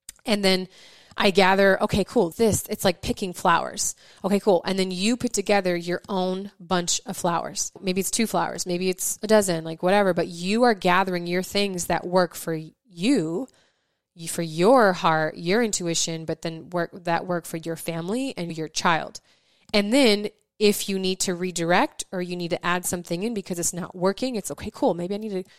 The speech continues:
grab this flower." Like, none of us are gonna do it the exact same way because I'm different, you're different. My child is different and your child is different than the other children. So it's always like a, yeah.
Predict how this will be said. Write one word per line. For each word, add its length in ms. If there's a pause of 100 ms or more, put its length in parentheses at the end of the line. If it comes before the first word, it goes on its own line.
(180)
grab 240
this 240
flower." 560
Like, 180
none 400
of 100
us 200
are 60
gonna 180
do 160
it 100
the 100
exact 420
same 280
way 200
because 340 (100)
I'm 240
different, 400 (100)
you're 280
different. 420
My 300
child 260
is 120
different 440 (640)
and 160
your 140
child 240
is 100
different 480
than 460
the 180
other 160
children. 460
So 300
it's 220
always 380
like 180
a, 360 (1400)
yeah. 220